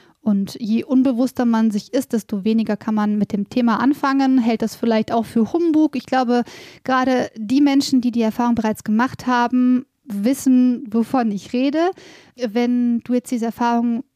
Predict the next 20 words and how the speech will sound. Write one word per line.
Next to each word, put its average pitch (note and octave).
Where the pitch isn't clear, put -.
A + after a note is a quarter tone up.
mit A3
Hellsinn A#3
noch G3+
nicht C#4
gemacht C#4
hast, C#4
ähm, A3+
wird's A#3
dir A#3+
vielleicht -
auch -
erstmal A#3+
komisch C4
vorkommen, G3
was G3
ich -
auch -
völlig -
verstehe, C4+
weil G#3+